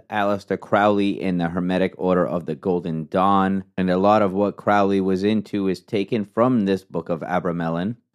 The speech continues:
And supposedly he tried to perform the ritual and didn't complete it, which is very dangerous.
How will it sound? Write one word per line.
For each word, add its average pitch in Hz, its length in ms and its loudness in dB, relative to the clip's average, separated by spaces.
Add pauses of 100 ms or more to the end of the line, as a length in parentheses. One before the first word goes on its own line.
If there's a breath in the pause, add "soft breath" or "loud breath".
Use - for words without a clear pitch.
(120)
And 104 280 -4
supposedly 110 760 0
he 117 360 -4 (260)
tried 120 300 0
to 113 80 -4
perform 123 500 2
the 104 100 2
ritual 95 520 0
and 92 320 -4
didn't 101 240 0
complete 98 520 -6
it, 71 140 -4
which 78 160 -10
is - 140 -8
very 120 360 -2
dangerous. 95 760 -6